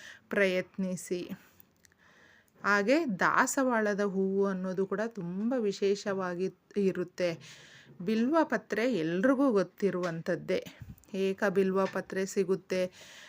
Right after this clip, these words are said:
ತೃತೀಯ ಬಿಲ್ವ ಪತ್ರೆ ಕೂಡ ಸಿಗುತ್ತೆ. ಎಷ್ಟು ವಿಶೇಷವಾಗಿ ನಿಮ್ಗೆ ಯಾವುದು ಸಿಗುತ್ತೋ ಇಷ್ಟರಲ್ಲೂ ಒಂದು ಹೂವನ ಏರಿಸಬಹುದು. ಆದ್ರೆ ನಾಗಪುಷ್ಪಲಿಂಗ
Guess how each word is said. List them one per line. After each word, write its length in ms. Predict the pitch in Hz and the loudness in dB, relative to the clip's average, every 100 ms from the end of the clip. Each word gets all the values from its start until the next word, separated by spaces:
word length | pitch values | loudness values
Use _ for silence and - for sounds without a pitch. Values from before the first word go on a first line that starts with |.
| - _ _ | -20 _ _
ತೃತೀಯ 440 | - 226 226 254 262 208 180 - - 175 - - - | 0 0 2 4 4 2 -4 -14 -14 -14 -18 -20 -12
ಬಿಲ್ವ 480 | 185 175 208 190 208 | -6 0 2 4 2
ಪತ್ರೆ 380 | 220 214 - 196 | 2 -2 -2 -2
ಕೂಡ 180 | 190 190 | 0 -2
ಸಿಗುತ್ತೆ. 760 | 247 - 226 165 190 - 175 - - | -2 0 0 2 0 0 -4 -4 -8
ಎಷ್ಟು 480 | 190 190 - - 269 | -6 -6 -8 -4 0
ವಿಶೇಷವಾಗಿ 920 | 262 202 214 226 226 214 185 180 226 | 0 0 0 0 0 -2 -2 -2 -2
ನಿಮ್ಗೆ 360 | 202 190 185 220 170 196 220 - - - - 202 | -2 -2 -2 0 0 -2 -4 -16 -20 -20 -12 0
ಯಾವುದು 600 | 202 175 190 277 311 302 | 4 6 4 2 2 2
ಸಿಗುತ್ತೋ 640 | - 226 185 202 - 214 | 2 0 0 -2 -2 0
ಇಷ್ಟರಲ್ಲೂ 840 | 190 185 - - 202 202 208 220 302 339 - - - | 0 -4 -10 -4 0 2 2 2 2 2 -4 -10 0
ಒಂದು 300 | 233 240 220 | 4 6 4
ಹೂವನ 460 | 208 190 190 190 202 277 | 2 2 2 4 2 2
ಏರಿಸಬಹುದು. 800 | 196 185 202 - 190 180 180 240 285 - - - - | 4 2 2 0 -2 -2 0 0 -2 -6 -16 -14 0
ಆದ್ರೆ 340 | 185 196 214 | 2 2 2
ನಾಗಪುಷ್ಪಲಿಂಗ 1200 | 214 180 180 226 269 277 226 - - 202 196 190 | 2 2 2 2 0 0 -4 -6 -4 -2 -2 0